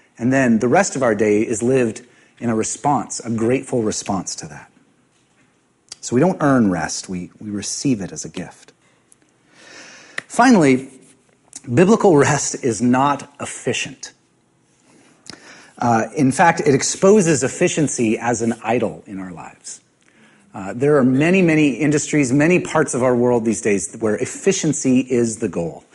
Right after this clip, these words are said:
And there are many things in my life that I want to be efficient. Efficiency is not bad. I want my car to be efficient. I want to do my taxes efficiently. I don't want to do my taxes leisurely. I want to do them efficiently.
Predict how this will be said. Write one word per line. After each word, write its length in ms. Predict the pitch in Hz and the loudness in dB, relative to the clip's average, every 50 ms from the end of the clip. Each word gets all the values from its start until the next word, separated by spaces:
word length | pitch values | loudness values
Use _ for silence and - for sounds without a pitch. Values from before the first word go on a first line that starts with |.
| - - - - _ - | -20 -20 -20 -20 _ -2
And 120 | 147 160 | 0 4
there 120 | 175 214 226 | 6 6 6
are 60 | 208 | 6
many 280 | 208 208 240 277 302 269 | 6 6 6 6 6 4
things 260 | - 247 226 175 139 | 4 2 2 2 2
in 80 | 180 | 2
my 140 | 175 170 175 | 2 2 4
life 320 | 175 165 160 156 147 - - | 4 4 2 2 0 0 0
that 100 | 143 156 | 2 4
I 120 | 175 202 | 4 4
want 280 | 165 151 190 226 - - | 4 2 0 0 -2 -4
to 80 | 131 | -4
be 80 | 117 107 | -4 -4
efficient. 400 | - - - 104 - - 82 82 | -4 -4 -6 -8 -8 -8 -12 -12
Efficiency 460 | - - 247 - - 262 - - 160 | -4 -4 -4 2 2 0 2 2 0
is 120 | 139 110 | 0 0
not 220 | - 147 127 120 - | 0 -2 -2 -2 -2
bad. 280 | 139 156 - - - - _ _ - - _ | -2 -2 -2 -4 -6 -14 _ _ -20 -16 _
I 80 | - 151 | 0 2
want 140 | 208 233 175 | 2 2 2
my 80 | 147 | 0
car 220 | - - - 139 160 | -2 0 0 0 2
to 80 | 175 | 2
be 80 | 185 220 | 2 0
efficient. 440 | 226 220 233 233 - - 269 262 - - - _ _ _ _ _ _ _ _ _ _ _ - | 0 0 -2 -2 0 2 0 0 0 -6 -16 _ _ _ _ _ _ _ _ _ _ _ -2
I 80 | 143 | 0
want 140 | 160 170 165 | 0 2 2
to 60 | 156 | 2
do 120 | 123 131 143 | 2 2 2
my 180 | 127 107 - | 0 0 -2
taxes 640 | - - - - 139 - - - - 208 202 185 - | -6 -8 -6 -6 -6 -6 -6 -4 -2 -2 -2 -2 -4
efficiently. 600 | - - - - 214 - - 247 247 214 220 240 240 294 - 190 - - | -12 -10 -4 -2 -2 -2 -2 -4 -2 0 -2 0 0 -2 -4 -4 -2 0
I 80 | - | 2
don't 100 | 214 233 | 2 4
want 120 | 226 208 190 | 4 4 2
to 40 | 160 | 4
do 100 | 156 170 | 4 2
my 140 | 160 143 | 2 2
taxes 480 | 139 - - 170 151 - - 151 127 113 | 0 0 -2 -2 -2 -2 -2 -4 -2 0
leisurely. 540 | 110 117 147 147 127 117 95 92 92 92 - _ _ _ | 0 0 0 0 0 0 0 -2 -2 -4 -6 _ _ _
I 60 | - 165 | -2 0
want 120 | 202 196 | 2 2
to 60 | 160 | 4
do 100 | 143 160 | 4 4
them 120 | 135 127 113 | 4 4 2
efficiently. 640 | - - - 160 - 151 117 107 104 95 90 85 | 2 0 0 0 0 0 -2 -2 -2 -2 -4 -6